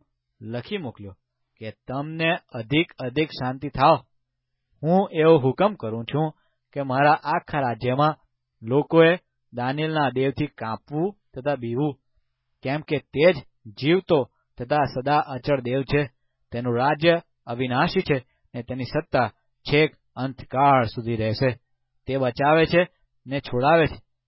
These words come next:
ને તે આકાશમાંથી તથા પૃથ્વી પર ચિહ્નો તથા ચમત્કારો કરે છે." તેણે દાનિયેલને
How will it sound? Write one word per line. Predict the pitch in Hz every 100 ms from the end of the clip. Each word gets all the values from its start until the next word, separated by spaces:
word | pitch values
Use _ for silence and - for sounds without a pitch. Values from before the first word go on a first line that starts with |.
| _
ને | 101
તે | - 135 151 135 _ _ -
આકાશમાંથી | 104 135 147 160 - 160 156 170 _ _ _ -
તથા | 120
પૃથ્વી | 120 151 160 175
પર | 151 139 117 _ _ -
ચિહ્નો | 131 120 147 170 156
તથા | - 143
ચમત્કારો | 139 123 139 165 139 123
કરે | 113 117 127
છે." | 120 _ _ _ _ _
તેણે | 120 117
દાનિયેલને | 117 120 147 165 156